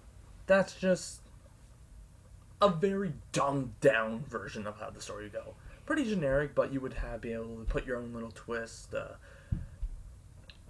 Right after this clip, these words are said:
add some really good visuals. If you go back to who I had an idea for the director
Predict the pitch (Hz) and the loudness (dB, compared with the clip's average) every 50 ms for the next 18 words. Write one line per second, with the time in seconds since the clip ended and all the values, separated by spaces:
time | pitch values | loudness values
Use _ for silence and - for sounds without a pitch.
0 | - - - - - - - - 139 143 139 - 143 139 135 135 131 123 - 123 | -12 -12 -12 -12 -12 -6 2 6 8 8 8 8 6 4 4 4 4 2 -2 -4
1 | 113 107 120 117 113 110 113 110 113 113 - - - - - 123 127 120 113 - | -4 -4 -4 -4 -2 -2 -4 -4 -4 -8 -10 -10 -10 -10 -6 -6 -6 -6 -6 -4
2 | - - 147 139 131 123 120 - - 123 113 120 117 110 117 135 123 113 110 107 | 2 4 6 6 6 4 0 -2 -6 -8 -6 -4 -4 -4 -4 -4 -4 -4 -6 -6
3 | 104 - 98 104 110 110 110 113 107 110 - 104 107 - - - 120 139 170 170 | -6 -8 -8 -8 -8 -10 -6 -6 -6 -6 -6 -8 -10 -10 -12 -4 0 2 2 2
4 | 170 - - 139 135 135 131 123 - | 0 -2 -4 -2 -2 -2 -2 -4 -6